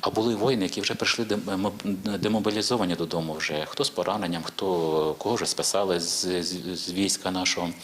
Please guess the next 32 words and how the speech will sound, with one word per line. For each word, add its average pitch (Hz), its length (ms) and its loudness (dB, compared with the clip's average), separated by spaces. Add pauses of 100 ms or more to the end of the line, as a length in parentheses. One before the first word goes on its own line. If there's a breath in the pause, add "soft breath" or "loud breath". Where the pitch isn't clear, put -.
(400 loud breath)
Ну, 98 220 2
і 101 100 2
розумієш, 113 500 2
що - 200 4
і 104 100 -4
так 143 260 0
вроді 98 180 2
неправильно, 87 460 0
і - 20 0
так 104 260 -2
правильно. 87 320 0
Як 110 140 -2
правильно 123 280 0
поступити, 123 580 -2
а 95 80 -8
совість 110 320 0
не 92 60 -6
дозволяє. 82 640 -4
Першого 123 300 0
січня 82 340 -2
ми 78 100 -6
читаємо, 104 540 -2
другого 120 260 2
січня - 360 0
ми 80 100 -2
читаємо 110 500 -2
цей 95 160 -2
зошит, 95 360 0
не 98 100 -2
можемо 104 300 2
його 98 140 2
залишити. 98 580 2